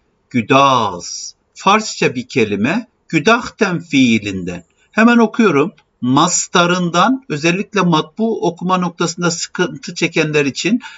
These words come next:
mastarından emri hazırdır. Emri hazır. Terkipsiz kullanılmaz. Yani iki kelime bir arada kullanılır.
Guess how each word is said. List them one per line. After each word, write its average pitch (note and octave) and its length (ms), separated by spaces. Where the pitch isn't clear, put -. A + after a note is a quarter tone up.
mastarından F3 1080
emri G#3 600
hazırdır. D#3 1200
Emri B2+ 280
hazır. C3 720
Terkipsiz D#3 880
kullanılmaz. E3+ 880
Yani G3+ 500
iki F#3+ 260
kelime F#3 500
bir A#3 300
arada G#3 360
kullanılır. G#2+ 680